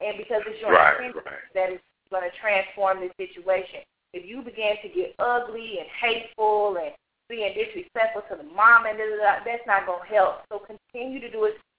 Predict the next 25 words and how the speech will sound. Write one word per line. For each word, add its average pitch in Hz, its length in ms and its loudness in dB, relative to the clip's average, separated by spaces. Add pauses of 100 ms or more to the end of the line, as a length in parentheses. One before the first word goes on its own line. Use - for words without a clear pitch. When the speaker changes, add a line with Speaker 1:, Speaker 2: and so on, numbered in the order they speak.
(120)
Speaker 1:
You're 330 240 -2
gonna 254 260 6
be 226 120 -10
rewarded. 190 640 2 (220)
In 277 200 -2
your 254 260 4
future 240 280 -12 (100)
cards, 220 320 4
you 226 80 -10
have 208 240 8
the 190 160 2
Eight 196 120 4
of 190 120 0
Wands. 190 380 4 (100)
Things 247 280 -6
will 220 260 -4
turn 208 200 4
out 190 160 4
in 185 80 -8
your 180 220 -2
favor 202 260 0
because 185 400 0
this 233 220 -6
eclipse 214 500 -4 (460)
is 196 140 -4